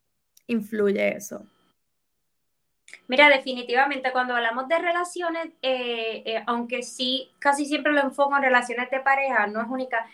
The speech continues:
Speaker 2: no es el único tipo de relación, o sea, nos relacionamos con compañeros, nos relacionamos con la familia, nos relacionamos con amistades y con el mundo. Así que en la vida tenem-, el,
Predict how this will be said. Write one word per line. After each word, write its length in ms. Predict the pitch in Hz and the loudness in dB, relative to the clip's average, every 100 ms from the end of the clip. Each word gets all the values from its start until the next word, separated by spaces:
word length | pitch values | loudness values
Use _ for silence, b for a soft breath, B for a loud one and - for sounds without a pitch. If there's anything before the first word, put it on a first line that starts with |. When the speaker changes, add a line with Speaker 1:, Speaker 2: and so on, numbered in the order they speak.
| B B - | B B 0
Speaker 2:
no 120 | 262 | 0
es 80 | 294 | 2
el 120 | 302 | 0
único 300 | 262 294 262 | 0 0 0
tipo 200 | 240 240 | 0 -2
de 80 | 262 | 0
relación, 440 | 220 185 190 285 | 2 2 -2 -4
o 40 | 247 | -2
sea, 220 | 214 202 | 2 2
nos 140 | 214 | 2
relacionamos 760 | 214 208 208 202 202 214 254 254 | 2 2 0 0 0 0 -4 -6
con 260 | 226 202 196 b b | -4 -4 -8 b b
compañeros, 720 | - 208 202 190 208 269 269 254 | 0 0 2 0 0 0 0 0
nos 100 | 233 | -2
relacionamos 600 | 208 202 208 190 196 220 | -2 -2 -2 -2 -4 -4
con 120 | 226 | -2
la 140 | 208 | 0
familia, 480 | 208 196 220 247 240 | 0 -2 -2 -2 -2
nos 140 | 220 202 | -2 0
relacionamos 600 | 202 196 190 180 208 220 | 0 0 -2 -4 -4 -2
con 160 | 226 | -2
amistades 600 | 190 175 - 208 185 175 b b - | -2 -6 0 4 4 0 b b -6
y 120 | 220 | -2
con 180 | 226 202 | 0 0
el 80 | |
mundo. 420 | 196 214 196 156 b b b | -2 -2 -2 -6 b b b
Así 280 | - 220 254 | 2 2 2
que 220 | 311 311 - | 2 2 2
en 200 | 240 240 | 2 6
la 160 | 226 | 8
vida 380 | 220 302 311 247 | 6 2 0 0
tenem-, 360 | 226 214 208 208 | -2 -8 -8 -10
el, 280 | 233 233 - | -10 -12 -16